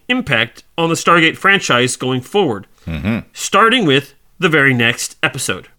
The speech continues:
Speaker 2: Yeah. Okay.
Speaker 1: It's still a clip show, though.
Speaker 2: Yes, it is.
Speaker 1: Brent, six chevrons for the
Speaker 2: What?
Speaker 1: story
Speaker 2: Yes.
Speaker 1: that was told, and minus one chevron for being a clip show.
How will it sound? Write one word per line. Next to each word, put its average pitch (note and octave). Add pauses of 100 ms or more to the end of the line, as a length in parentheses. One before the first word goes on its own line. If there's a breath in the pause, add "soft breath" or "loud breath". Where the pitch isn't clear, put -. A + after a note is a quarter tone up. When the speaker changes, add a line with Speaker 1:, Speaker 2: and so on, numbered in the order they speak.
Speaker 2:
Yeah. A2 (300)
Okay. A#2
Speaker 1:
It's E3+
still D4+
a B3
clip B3+
show, -
though. F#2 (240)
Speaker 2:
Yes, G#2 (220)
it E2
is. E2+ (320 soft breath)
Speaker 1:
Brent, D3 (120)
six -
chevrons D#3
for F#3+
the G2+
Speaker 2:
What? F#3
Speaker 1:
story B3
Speaker 2:
Yes. G3
Speaker 1:
that G3+
was -
told, E3+ (580 soft breath)
and A3+
minus A3
one A#3
chevron F#3+
for F#3+
being E3
a C#3+
clip -
show. -